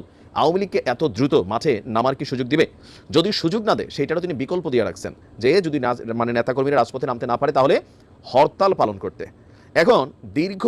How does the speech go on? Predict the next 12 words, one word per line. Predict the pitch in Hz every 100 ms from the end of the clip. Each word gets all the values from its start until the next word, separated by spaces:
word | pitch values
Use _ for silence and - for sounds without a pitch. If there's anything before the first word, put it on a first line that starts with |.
| 233 -
একটা | 135 - 139 123
লম্বা | 110 123 135 143
সময় | - 139 165
ধরে, | 101 - - _ - -
আহ, | 110 107 104 - - - - - - -
আমরা | - 127
যদি | 135
দেখি, | 127 139 135
বাংলাদেশে | 120 127 139 123 - - - -
হরতালের | 139 160 - 196 190
যেই | 165 170 165 - -
কালচার, | 117 151 -